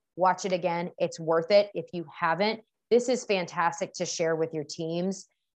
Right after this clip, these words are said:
Um, and it really gets them thinking about, uh, again,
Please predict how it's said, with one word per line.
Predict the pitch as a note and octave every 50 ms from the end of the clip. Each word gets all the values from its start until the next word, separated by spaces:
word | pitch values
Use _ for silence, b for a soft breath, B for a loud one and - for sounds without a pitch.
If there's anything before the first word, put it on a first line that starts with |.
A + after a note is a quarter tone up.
| _ _
Um, | F#3 F3 E3+ D#3+ D#3+ D#3+ E3 E3 E3 E3 - -
and | - G3 F#3+ F#3
it | -
really | G3+ F#3 F#3+ A#3 A#3+ B3 A#3 B3+ A#3+
gets | F#3 A3 G#3+ G#3 - -
them | - F#3 F3+ F3+ - -
thinking | F3+ E3+ - G3 F3 E3+ D#3+ - -
about, | E3+ D#3+ C#3+ E3+ D#3+ D#3+ D#3 D#3 D3+ C#3+ - - - _ _ _ _ _ _ _ _ _ _ _ _ E3
uh, | E3 E3 D#3+ D#3 D#3 D#3 D#3 D3+ D#3 D#3 - -
again, | F3+ F3 A#3+ B3 A#3+ F3 D3+ D3+